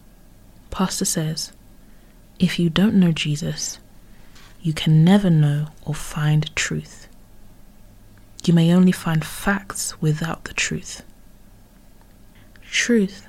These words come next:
and fact are not the same. A fact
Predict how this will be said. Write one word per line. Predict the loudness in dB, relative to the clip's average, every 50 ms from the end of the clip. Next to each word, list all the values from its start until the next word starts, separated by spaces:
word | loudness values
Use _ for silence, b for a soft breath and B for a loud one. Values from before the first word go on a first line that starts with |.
| -16 -8
and | -4 -2 -2 -2
fact | -2 -6 -4 -4 -4 -4 -4 -8 -12 -14 -14 -14 -16 -16 -20 -20 -20 -20 -20 -20 -20 -20 -20 -20 -20 -20 -14 -6
are | -2 0
not | 2 2 2 0 -2 -4
the | -6 -6
same. | -6 -4 -4 -4 -4 -4 -4 -6 -8 -14 -20 -20 -20 -20 -20 -20 -20 -20 -20 -20 -20 -20 -20 -20 -20 -20 -20 -20 -20 -20 -20 -20 -10 -4 -4
A | -4
fact | -4 -6 -8 -4 -4 -4 -4 -4 -8 -12 -14 -14 -14